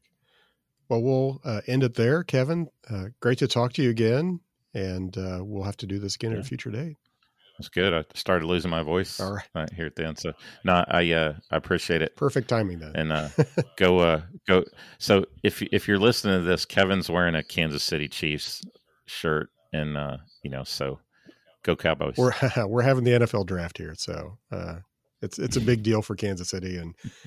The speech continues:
Speaker 1: it's nice to win Super Bowls. So,
Speaker 2: I, and I, I, we're now, now we're rambling a little bit, but I, I don't know, Kevin, if you know, I, I was born in Saint Louis, so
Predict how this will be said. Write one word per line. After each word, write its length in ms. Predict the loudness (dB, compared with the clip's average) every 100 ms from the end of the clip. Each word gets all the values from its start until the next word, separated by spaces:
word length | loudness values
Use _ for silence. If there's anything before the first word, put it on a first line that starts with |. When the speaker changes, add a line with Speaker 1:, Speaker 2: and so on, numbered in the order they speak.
| -16 -10
Speaker 1:
it's 140 | -4 0
nice 260 | 0 0
to 300 | 0 -2 -2 -10 -2
win 180 | 2 2
Super 260 | 0 -2 -4
Bowls. 400 | -6 -10 -14 -16 _
So, 220 | -16 -14 -14 _ _ _ _ _ _ _ _ -8
Speaker 2:
I, 140 | -6 -6 _
and 120 | -2 0
I, 160 | 0 -2
I, 100 | -4 -6
we're 120 | -6 -6 _ _ _ -8
now, 260 | 0 0
now 180 | 2 4
we're 80 | 4
rambling 340 | 4 4 2 0
a 60 |
little 140 | -2 -2
bit, 240 | -2 0
but 120 | 2
I, 100 | 0 0
I 100 | 0
don't 120 | 2
know, 320 | 2 2 0 -8 -4
Kevin, 180 | -4 -2
if 100 | -4
you 100 | -2
know, 140 | 0
I, 100 | 0 2
I 100 | 4
was 140 | 4
born 280 | 2 2 2
in 100 | 2
Saint 240 | 0 -2 0
Louis, 460 | 0 -2 -6 -16 -14
so 400 | -4 0 0